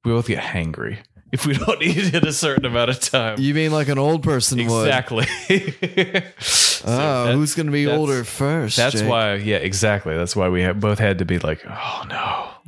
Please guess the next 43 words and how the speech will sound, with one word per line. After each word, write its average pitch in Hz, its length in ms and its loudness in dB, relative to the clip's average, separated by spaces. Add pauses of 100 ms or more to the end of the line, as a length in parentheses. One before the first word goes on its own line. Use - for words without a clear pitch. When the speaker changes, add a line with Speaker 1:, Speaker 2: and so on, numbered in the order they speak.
(120)
Speaker 1:
<laughs> - 320 -2
Speaker 2:
Well, 160 120 2
that's 180 180 2
probably 170 220 0
why 151 100 2
you 147 140 0
get 147 160 2
excited 131 400 0
to 123 60 -2
see 135 180 0
me 123 340 0 (380)
on 127 320 0
regular 127 400 2
weeks, 110 340 0
wherever 117 220 2
I 117 80 2
just 113 180 0
come 123 140 0
over 117 180 2
here 120 140 2
straight - 340 0
from 117 160 -2
work 113 220 0
and 117 100 2
like, 101 160 0
"Yeah, 139 460 0
bitch, 170 420 0
let's 160 120 -4
order 175 260 2
Speaker 1:
So, 175 100 -6
Speaker 2:
food." 226 580 0
Speaker 1:
time 92 280 -2
to 101 80 0
eat 127 260 0
first 117 480 0
thing. 127 380 0 (440)
I 262 60 -4
just - 180 2
like 78 180 -4
to - 80 -10
know. 71 380 -6 (300)
That's 165 240 0
really 117 420 0